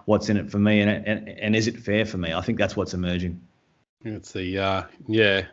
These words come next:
Speaker 2: sort of putting out their blame and
Speaker 1: Yeah.
Speaker 2: um, not really being a part of the solution, but just really being a part of the,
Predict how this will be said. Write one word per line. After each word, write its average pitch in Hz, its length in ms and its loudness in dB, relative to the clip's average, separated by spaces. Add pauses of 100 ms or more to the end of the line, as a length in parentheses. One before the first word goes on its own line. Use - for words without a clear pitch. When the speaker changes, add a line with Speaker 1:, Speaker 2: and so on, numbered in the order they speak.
(420)
Speaker 2:
sort 107 200 -2
of 90 220 -6 (280)
putting 110 260 2
out 101 160 4
their 98 160 2
blame 104 480 2
and 87 200 -6 (680)
Speaker 1:
Yeah. 120 320 4 (420)
Speaker 2:
um, 90 460 -6 (720)
not 104 220 -4
really 95 460 -2 (240)
being 101 180 2
a 92 40 0
part 98 320 2
of 87 80 -4
the 87 60 -8
solution, 87 380 -8
but 90 160 -8 (300)
just 92 180 -10
really 92 160 -2
being 92 200 -2
a 85 40 -6
part 90 220 -2
of 87 100 -8
the, 90 180 -4